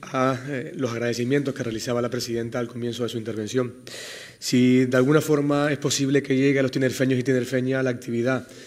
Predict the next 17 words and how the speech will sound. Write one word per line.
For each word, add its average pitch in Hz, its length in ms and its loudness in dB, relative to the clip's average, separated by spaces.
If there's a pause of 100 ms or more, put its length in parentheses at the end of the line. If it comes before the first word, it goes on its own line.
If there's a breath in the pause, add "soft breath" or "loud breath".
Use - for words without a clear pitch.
(180 loud breath)
del 127 200 -2
Cabildo 131 240 2
Insular 127 240 2
de 123 60 0
Tenerife, 127 560 0 (200)
es, 131 100 2
por 131 140 -6
supuesto, 127 360 -2
a 127 40 -2
través 120 400 0 (480 loud breath)
de 127 560 0
ustedes, 117 400 -2 (160)
de 120 140 -2
los 113 80 -2
medios 127 180 4
de 127 80 2
comunicación. 123 560 0